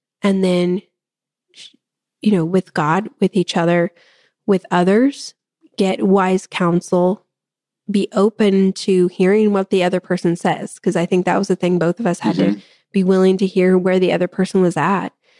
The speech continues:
Speaker 1: and not blame each other. And then that priority piece,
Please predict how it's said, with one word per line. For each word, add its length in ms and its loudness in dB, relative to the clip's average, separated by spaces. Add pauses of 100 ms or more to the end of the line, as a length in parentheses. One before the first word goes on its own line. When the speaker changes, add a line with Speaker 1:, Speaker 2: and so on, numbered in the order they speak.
(180)
Speaker 1:
and 120 2
not 220 0
blame 600 2
each 240 -2
other. 380 -2 (680)
And 140 2
then 140 2
that 200 -2
priority 400 0
piece, 480 -6